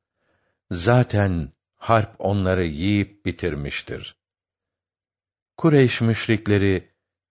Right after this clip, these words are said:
kendilerinde bir kuvvet mi var zannediyor? Vallahi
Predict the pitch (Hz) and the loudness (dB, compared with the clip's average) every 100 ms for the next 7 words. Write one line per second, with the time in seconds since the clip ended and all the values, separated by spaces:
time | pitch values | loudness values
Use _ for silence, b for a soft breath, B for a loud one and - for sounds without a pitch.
0 | _ - 135 117 117 113 110 98 98 92 | _ 0 2 2 4 4 4 2 0 0
1 | 90 - 104 80 98 - 139 120 82 73 | -4 -4 -4 0 -2 -2 0 0 0 -2
2 | 67 80 71 71 65 65 60 - _ _ | -4 -4 -4 -6 -6 -6 -6 -10 _ _
3 | _ _ _ _ _ _ _ _ _ - | _ _ _ _ _ _ _ _ _ -4
4 | 85 113 110 104 98 85 92 90 - | 2 4 6 4 2 0 0 0 -4